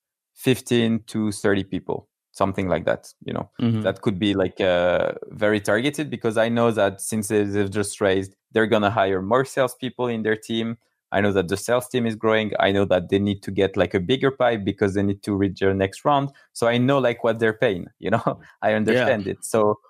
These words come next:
Speaker 1: when I message them, you know, I can start with, "First of all, congrats guys for the fundraising. And secondly, I know that you want to grow, like, your sales pipeline. So I think we definitely should have a chat.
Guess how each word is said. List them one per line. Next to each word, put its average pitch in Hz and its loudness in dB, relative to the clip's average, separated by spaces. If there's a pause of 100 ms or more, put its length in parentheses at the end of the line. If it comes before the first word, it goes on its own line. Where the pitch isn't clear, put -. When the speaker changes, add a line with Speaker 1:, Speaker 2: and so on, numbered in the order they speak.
(120)
Speaker 1:
when 107 4
I 110 4
message 110 2
them, 104 2
you 101 0
know, 110 2
I 107 2
can 101 -2
start 101 0
with, 95 0
"First - 0
of 117 -2
all, 117 0
congrats 113 0
guys 104 0
for 98 0
the 95 -4
fundraising. 131 -2 (280)
And 104 2
secondly, 123 0
I 98 2
know 110 0
that 101 -2
you 101 -2
want 104 0
to 107 -12
grow, 104 0
like, 92 0
your 98 0
sales 143 -2
pipeline. 127 0
So - -2
I 95 4
think 117 -6
we 101 -6
definitely 98 -4
should 95 -8
have 90 4
a 92 -6
chat. 127 -2